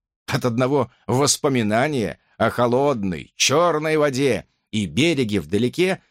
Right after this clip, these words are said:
меня бросало в дрожь. Как только мысли заруливали в этом направлении, я быстро переводил их на Салли.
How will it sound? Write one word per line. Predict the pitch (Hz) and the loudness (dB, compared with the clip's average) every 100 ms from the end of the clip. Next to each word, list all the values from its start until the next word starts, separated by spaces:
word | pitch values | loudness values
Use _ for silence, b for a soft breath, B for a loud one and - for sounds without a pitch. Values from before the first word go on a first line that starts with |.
| b - | b -2
меня | 113 156 165 | 0 0 -2
бросало | 123 131 113 151 120 95 | -2 0 2 2 0 -2
в | 90 | -4
дрожь. | 85 - - - _ _ _ _ _ _ _ | -6 -6 -8 -10 _ _ _ _ _ _ _
Как | 170 131 - | -4 -4 0
только | 180 147 143 | 0 2 0
мысли | 160 151 - 123 | 0 0 0 -2
заруливали | 90 101 147 147 127 113 80 | 0 0 0 2 2 0 0
в | 117 | -2
этом | 117 87 | -2 -2
направлении, | 87 92 110 156 139 127 98 b b | -4 -2 0 0 0 -2 -4 b b
я | 95 123 | -2 0
быстро | 104 185 240 - 208 | 2 0 0 0 -2
переводил | 208 185 175 151 123 143 143 | 0 0 0 0 0 0 0
их | 135 117 | 0 0
на | 131 | 0
Салли. | - 95 90 85 82 82 | 0 0 -2 -2 -4 -6